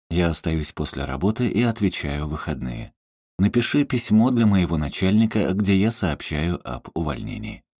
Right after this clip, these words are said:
Чат Джи Пи Ти. Конечно, Кирилл. Вот предложение для письма об увольнении. Уважаемый, имя вашего начальника. Я обращаюсь к вам с письмом, которое, вероятно, станет неожиданностью.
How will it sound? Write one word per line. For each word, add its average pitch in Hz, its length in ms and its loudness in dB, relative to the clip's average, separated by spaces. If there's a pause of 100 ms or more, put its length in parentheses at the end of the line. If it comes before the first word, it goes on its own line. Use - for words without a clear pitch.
(420)
Чат - 460 -2
Джи 95 180 2
Пи 92 120 -2
Ти. - 280 -10 (460)
Конечно, 113 460 0
Кирилл. - 360 -10 (420)
Вот 95 320 2
предложение 107 720 4
для 90 120 2
письма 90 480 0
об 90 200 -2
увольнении. 58 800 -6 (480)
Уважаемый, 87 880 0 (100)
имя 76 360 0
вашего 73 400 -4
начальника. - 720 -8 (440)
Я 110 280 2
обращаюсь 104 640 2
к - 60 -8
вам 98 220 4
с - 80 -12
письмом, 95 500 2
которое, 76 440 -2
вероятно, 82 540 0
станет 87 540 -2
неожиданностью. 92 960 -4